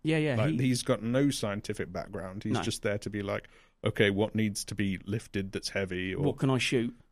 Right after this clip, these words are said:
Speaker 2: Yeah, "What needs to die?"
Speaker 1: Yeah, but he's also quite a complex character in himself.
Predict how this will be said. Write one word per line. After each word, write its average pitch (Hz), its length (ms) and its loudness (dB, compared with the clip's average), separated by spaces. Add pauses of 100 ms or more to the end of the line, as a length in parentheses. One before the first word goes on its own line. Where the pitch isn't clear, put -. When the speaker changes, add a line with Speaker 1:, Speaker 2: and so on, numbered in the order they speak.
Speaker 2:
Yeah, 98 240 2 (120)
"What 110 180 0
needs 104 280 -2
to 104 120 -8
die?" 95 460 -2 (120)
Speaker 1:
Yeah, 117 200 -2 (300)
but 131 320 0 (200)
he's 165 260 4
also 147 460 0 (500)
quite - 260 0
a - 60 -6
complex 143 540 -2
character 143 400 -4
in 131 60 4
himself. 131 580 0